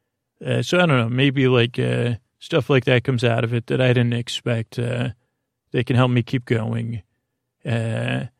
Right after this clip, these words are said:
and that's maybe relatable, uh, for any of you. But thank you so much, uh, for listening and, uh, going along with this journey with me. I really, really appreciate it. Good night.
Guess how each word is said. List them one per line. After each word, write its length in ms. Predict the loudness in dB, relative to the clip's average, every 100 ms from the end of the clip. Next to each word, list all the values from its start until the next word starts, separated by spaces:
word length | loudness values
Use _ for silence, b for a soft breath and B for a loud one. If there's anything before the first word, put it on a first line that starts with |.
| _ _ _
and 160 | -4 0
that's 200 | 0 0
maybe 280 | 0 2 2
relatable, 1040 | 0 -2 0 -2 -2 -4 -4 -4 -4 -4
uh, 40 | -4
for 240 | -4 -4
any 220 | -2 -2
of 100 | -4
you. 140 | -4 -4
But 180 | -4 -2
thank 220 | -2 0
you 80 | -2
so 180 | 0
much, 240 | 0 0 0
uh, 140 | -2
for 180 | 0 -2
listening 760 | 0 0 -2 -2 -2 -2 -6 -6 _ _ _ _ _ _
and, 380 | -2 2 4 2
uh, 100 | 0
going 300 | 2 2 4
along 240 | 2 2 0
with 160 | -2
this 140 | -4 -6
journey 400 | -4 -4 -2 -4
with 200 | -4 -6
me. 180 | -4
I 60 | -4
really, 440 | -2 2 4 2 0
really 180 | -2
appreciate 480 | -4 -4 -4 -2 -2
it. 100 | -2
Good 120 | -2
night. 260 | 2 2 0